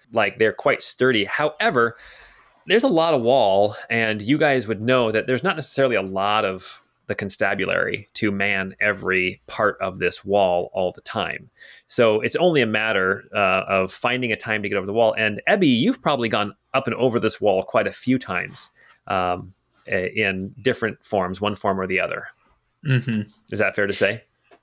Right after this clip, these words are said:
Speaker 2: Yeah, no, I imagine that that's probably the primary way that Abby has gotten in and out of the <laughs> city is probably by sneaking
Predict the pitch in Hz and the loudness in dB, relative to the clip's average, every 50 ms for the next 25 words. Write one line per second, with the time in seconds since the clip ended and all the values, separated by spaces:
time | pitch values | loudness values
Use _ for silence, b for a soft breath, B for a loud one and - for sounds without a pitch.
0 | _ - 127 127 127 113 101 107 117 113 107 120 135 151 143 131 127 127 127 123 | _ -6 -2 0 2 2 2 2 0 0 0 2 2 2 2 2 2 2 2 0
1 | 120 113 107 107 98 113 110 110 - - - - - 120 110 113 117 113 120 120 | 0 0 -2 -2 0 0 -2 -2 -2 -4 -6 -6 -2 -2 -2 -2 -2 0 2 2
2 | 113 113 110 - - 110 101 104 104 104 101 101 98 95 95 98 98 95 95 95 | 2 2 0 -4 -4 -2 0 0 0 0 2 2 2 2 2 2 2 2 0 0
3 | 98 - - 101 98 98 101 98 107 98 - - 98 98 104 107 107 104 107 107 | -2 -2 -2 -2 -2 -2 -2 -2 -2 -2 -2 -2 -4 -6 -6 -8 -6 -4 -4 -2
4 | 104 98 98 98 98 92 95 - - 120 110 98 - - - - - - 160 131 | -2 -2 -2 -2 -2 -2 -4 -4 -2 -2 -4 -2 -2 -2 -2 0 0 0 0 0
5 | 123 110 107 92 113 107 104 - - 135 117 104 156 123 117 110 101 - 104 92 | 0 0 -2 -2 -2 -2 -4 -2 -2 -2 -2 -2 -2 -2 -2 -2 0 0 0 0
6 | 92 - - - 113 107 92 - 107 101 98 101 107 - | 2 0 0 0 0 -2 -2 -2 -2 -2 -2 -2 -4 -6